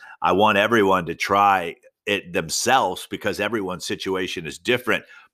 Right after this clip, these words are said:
but I'd always give a thought process behind why I was thinking that particular way.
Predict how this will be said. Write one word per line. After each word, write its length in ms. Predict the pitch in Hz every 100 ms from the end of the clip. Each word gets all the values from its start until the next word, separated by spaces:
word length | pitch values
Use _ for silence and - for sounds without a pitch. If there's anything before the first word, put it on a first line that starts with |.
| _ _
but 140 | 104
I'd 160 | 101 101
always 320 | - 104 92
give 240 | - 98 90
a 100 | 80
thought 320 | 98 90 -
process 460 | 92 85 92 85
behind 640 | - 71 - 87 87 78 67 _ _ _ _
why 360 | 73 82 82 78
I 180 | 76 78
was 220 | 76 -
thinking 380 | 80 - 78 69
that 240 | 76 -
particular 540 | 82 - 78 85 73
way. 380 | 73 80 78 65